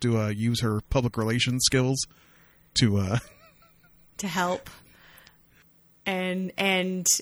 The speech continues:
Speaker 2: and they'll fall, fall in love and be beautiful. Aw,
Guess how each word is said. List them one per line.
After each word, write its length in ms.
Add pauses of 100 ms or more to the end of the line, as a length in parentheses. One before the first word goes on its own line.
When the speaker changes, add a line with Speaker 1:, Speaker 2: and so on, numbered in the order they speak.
Speaker 2:
and 160
they'll 140
fall, 560
fall 340
in 80
love 600 (260)
and 240
be 100
beautiful. 600 (1300)
Aw, 400